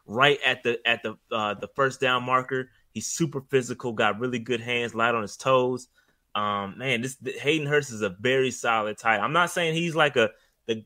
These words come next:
uh, you know, elite level tight end, but he's definitely a tier above what we already have.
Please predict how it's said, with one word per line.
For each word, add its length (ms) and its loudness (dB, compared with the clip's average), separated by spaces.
uh, 140 -6
you 100 -8
know, 200 -4
elite 440 -4
level 320 -4
tight 300 0
end, 220 0
but 100 -4
he's 140 -4
definitely 580 2
a 60 -2
tier 280 0
above 320 2
what 140 0
we 140 0
already 280 -2
have. 340 0